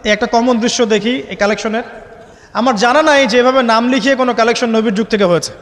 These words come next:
আমার জানা নেই। বরং কতটুক দিয়েছে এটা গোপন রাখলেই ভালো। কে দিয়েছে, কত দিয়েছে, জ-, জানানোর তো কোনো দরকার নাই। দিয়েছে, নিয়ে চলে আসবেন, শেষ। আমরা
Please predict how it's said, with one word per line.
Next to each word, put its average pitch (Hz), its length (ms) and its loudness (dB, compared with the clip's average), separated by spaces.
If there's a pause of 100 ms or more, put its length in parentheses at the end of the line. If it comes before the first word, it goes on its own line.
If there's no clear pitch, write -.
(1120)
আমার 208 220 2
জানা 175 160 2
নেই। 131 100 -2 (1600)
বরং 226 280 2
কতটুক 269 340 0
দিয়েছে 302 320 0
এটা 294 120 2
গোপন 277 320 2
রাখলেই 277 260 2
ভালো। 196 240 -2 (760)
কে 277 180 2
দিয়েছে, 294 380 0
কত 262 140 2
দিয়েছে, 285 300 0
জ-, 226 220 -4
জানানোর 294 260 2
তো 302 60 -6
কোনো 330 180 -2
দরকার 220 200 2
নাই। 147 140 -6 (1300)
দিয়েছে, 294 420 2
নিয়ে 285 180 2
চলে 269 240 2
আসবেন, 185 200 -2
শেষ। - 400 0 (1700)
আমরা 233 560 2